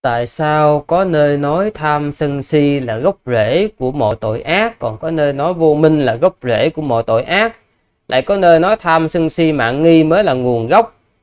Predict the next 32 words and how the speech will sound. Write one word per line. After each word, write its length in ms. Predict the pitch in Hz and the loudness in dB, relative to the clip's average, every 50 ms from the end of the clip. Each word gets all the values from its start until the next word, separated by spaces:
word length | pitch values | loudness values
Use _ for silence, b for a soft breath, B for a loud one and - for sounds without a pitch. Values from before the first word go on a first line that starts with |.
| _ _ _ _ | _ _ _ _
Vậy 300 | - 127 120 120 127 135 | 0 2 2 2 2 2
vô 280 | 135 156 165 170 165 | 2 4 6 6 6
minh 380 | 160 165 170 175 175 175 170 165 | 4 4 4 6 6 4 4 2
và 120 | 151 131 | 2 2
tham 260 | 113 - 165 165 165 160 | 0 0 0 -2 -2 -2
sân 180 | - 170 156 | -2 -4 -4
si 240 | 147 - 165 160 160 | -2 0 0 2 2
đâu 200 | 156 156 156 156 | 4 4 4 4
mới 160 | 151 165 185 | 2 2 0
là 120 | 175 131 123 | 0 0 0
gốc 180 | 139 185 190 - | 0 -2 -4 -2
rễ? 480 | 135 127 123 120 127 165 220 262 262 254 _ _ _ _ _ _ _ _ | 0 2 4 4 6 4 4 2 0 -4 _ _ _ _ _ _ _ _
Mạng 340 | 135 127 113 110 120 139 139 | -4 -2 -2 0 -2 -2 0
và 120 | 139 123 | 0 0
nghi 200 | 123 143 156 165 | 0 2 2 0
ít 80 | - 196 | 2 0
được 160 | 180 170 127 | -2 -2 -2
nhắc 160 | 151 190 190 - - | -4 -6 -6 -4 0
tới, 260 | 175 175 196 220 240 | 2 4 4 4 2
có 220 | 233 - 202 214 | 0 0 -2 -2
phải 320 | 208 - - 117 107 127 170 | -2 -2 -2 0 0 0 0
vì 120 | 165 139 | -2 -2
nó 120 | 123 156 - | -2 -2 -4
ít 80 | 151 - | -4 -2
nguy 160 | 156 156 139 | -2 -2 -2
hiểm 220 | 123 117 110 151 175 | -2 -4 -6 -6 -6
hơn 140 | 190 156 147 | -6 -6 -4
tham 160 | - 160 147 | -4 -6 -6
sân 180 | - 165 151 151 | -4 -6 -6 -6
si 120 | - 156 | -6 -4
hay 160 | 156 160 156 | -4 -4 -4
không? 300 | 147 - 190 190 185 151 | 0 2 2 2 2 0